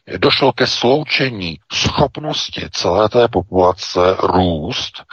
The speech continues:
kdy byl udržený růst, tak ta populace rostla a profitovala. Ve chvíli, kdy tato konjunkce přestala existovat, to znamená přestal růst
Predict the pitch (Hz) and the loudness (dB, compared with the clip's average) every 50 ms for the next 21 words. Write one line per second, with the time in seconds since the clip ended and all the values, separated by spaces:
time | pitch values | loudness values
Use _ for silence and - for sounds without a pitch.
0 | - - - - - - 101 98 95 104 104 104 - - 117 110 131 131 127 143 | -14 -14 -12 -10 -4 -2 -2 0 2 2 2 2 2 0 -2 0 0 2 2 2
1 | 143 147 147 147 139 110 90 87 80 78 76 80 104 - - - - - - - | 2 2 0 0 0 0 0 0 -2 -4 -6 -8 -8 -10 -12 -12 -12 -14 -14 -12
2 | - - - - - - - - - - - - 117 123 127 120 123 - - - | -6 -4 -4 -2 -2 -2 -2 0 0 -2 0 0 2 2 2 2 2 0 0 0
3 | 131 131 123 - - - - - 85 95 95 - - - - - 98 95 95 92 | 2 2 2 0 0 0 -2 -2 -4 -4 -4 -4 -8 -12 -8 -4 -2 -2 -2 -2
4 | - _ _ - 107 - - - 95 110 107 - - 151 - - 82 76 71 - | -4 _ _ -8 -8 -4 0 0 2 2 2 0 -2 -2 0 2 0 0 0 -2
5 | - - - - - _ _ _ _ _ _ _ - - - - _ - - 117 | -4 -4 -4 -8 -12 _ _ _ _ _ _ _ -20 -20 -20 -20 _ -2 0 0
6 | 117 - - 151 156 147 135 110 95 92 87 90 98 - 127 - 123 120 - 107 | 0 0 -4 -2 0 2 2 2 2 0 0 -2 -2 -2 -2 -4 -4 -4 -4 -4
7 | 107 113 117 123 - - - - 117 117 - - - - 104 95 - - - - | -4 -2 -4 -4 -6 -8 -8 -6 -6 -6 -4 -4 -2 0 0 -2 -2 -2 -2 0
8 | 92 87 82 80 76 85 82 87 90 85 - - - 87 80 78 76 - 110 - | 2 2 2 0 -2 -6 -10 -10 -10 -10 -8 -4 -2 0 2 2 2 0 0 -4
9 | - - - - - - - 107 95 107 104 104 113 117 113 98 90 - - - | -12 -18 -16 -18 -10 -6 -6 -4 -2 -2 0 0 2 2 2 2 2 0 0 -4
10 | 104 - - - 107 98 92 87 85 87 82 80 82 - - - | -6 -2 0 2 4 4 4 4 2 0 -2 -2 -4 -4 -4 -6